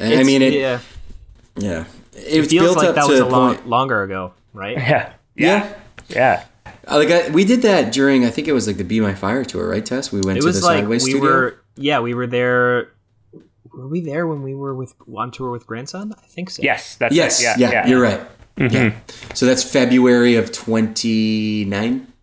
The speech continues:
Speaker 1: eighteen? Nineteen?
Speaker 3: Twenty nineteen.
Speaker 2: Last year.
Speaker 1: Nineteen.
Speaker 3: Yeah.
Speaker 2: Last year.
Speaker 1: Yeah,
Speaker 2: Yeah.
Speaker 1: twenty nineteen.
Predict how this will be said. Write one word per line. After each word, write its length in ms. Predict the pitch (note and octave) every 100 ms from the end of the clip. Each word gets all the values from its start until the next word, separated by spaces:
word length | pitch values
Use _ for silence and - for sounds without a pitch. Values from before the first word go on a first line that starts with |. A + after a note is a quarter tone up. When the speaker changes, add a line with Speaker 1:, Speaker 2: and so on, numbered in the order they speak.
| -
Speaker 1:
eighteen? 460 | A#2 B2 G3 A3 -
Nineteen? 120 | C3
Speaker 3:
Twenty 200 | A2+ A#2
nineteen. 440 | G#2+ G2+ G2 F#2 F2+
Speaker 2:
Last 240 | F#3 -
year. 100 | D3
Speaker 1:
Nineteen. 320 | B2+ F#2+ E2 - -
Speaker 3:
Yeah. 260 | G#2+ B2+ C3
Speaker 2:
Last 180 | -
year. 180 | D3 A2
Speaker 1:
Yeah, 140 | B2 G#2
Speaker 2:
Yeah. 60 | G2+
Speaker 1:
twenty 220 | B2+ A2+
nineteen. 480 | A2 A2 F#2 E2+